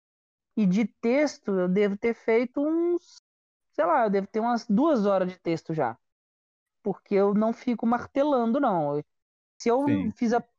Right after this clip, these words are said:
Speaker 1: fiz a premissa, é da hora, funcionou, beleza, eu faço, corrijo. Beleza, tá redondinho agora? Tá redondinho, então esse eu não faço mais. Tá guardadinho, eu tenho dez minutos redondinho.
Speaker 2: E aí você salva
Speaker 1: Tanto
Speaker 2: tudo isso, tipo, escrito em algum, em algum lugar e vai, isso
Speaker 1: Não,
Speaker 2: vai
Speaker 1: eu gra-, eu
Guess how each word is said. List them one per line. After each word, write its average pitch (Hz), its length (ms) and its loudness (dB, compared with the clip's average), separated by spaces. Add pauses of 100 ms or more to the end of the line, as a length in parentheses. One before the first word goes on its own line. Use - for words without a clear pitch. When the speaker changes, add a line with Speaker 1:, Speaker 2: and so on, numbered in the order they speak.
(100)
Speaker 1:
fiz 220 160 0
a 226 80 0
premissa, 220 600 0
é 214 140 2
da 208 240 2
hora, 247 340 2
funcionou, 214 680 -2
beleza, 226 460 0
eu 165 160 -4
faço, 208 320 0
corrijo. 233 640 2 (840)
Beleza, 240 380 2
tá - 160 -2
redondinho 214 540 2
agora? 208 520 2
Tá 208 120 -2
redondinho, 208 540 0
então 190 240 -2
esse 196 200 0
eu 226 60 0
não 233 100 -2
faço 233 300 -2
mais. 185 320 -2
Tá 151 100 -2
guardadinho, 190 600 0
eu 247 40 -2
tenho 240 160 -2
dez 240 220 2
minutos 254 340 0
redondinho. 226 560 0 (280)
Speaker 2:
E 123 40 -4
aí 123 60 0
você 131 180 -4
salva 143 320 2
Speaker 1:
Tanto 151 120 -2
Speaker 2:
tudo 143 160 -4
isso, 151 360 0
tipo, 123 260 -4
escrito 123 540 -4
em 123 40 -2
algum, 107 300 -4
em 101 40 -2
algum 104 220 -4
lugar 117 400 0
e 143 80 0
vai, 123 180 0
isso 120 140 2
Speaker 1:
Não, - 80 2
Speaker 2:
vai 262 120 4
Speaker 1:
eu 226 60 2
gra-, 226 220 2
eu - 20 4